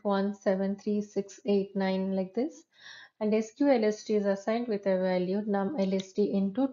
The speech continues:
two. Now let's see what it is storing. You can see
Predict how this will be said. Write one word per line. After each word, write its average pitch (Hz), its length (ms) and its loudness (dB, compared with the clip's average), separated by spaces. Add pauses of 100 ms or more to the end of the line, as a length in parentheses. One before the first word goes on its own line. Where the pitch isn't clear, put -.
(120)
two. 196 240 2 (640)
Now 226 100 2
let's 226 340 2
see 311 240 0
what 208 360 4
it 214 180 -2
is 220 220 -4
storing. 190 500 0 (1900)
You 233 60 0
can 226 60 0
see 247 380 0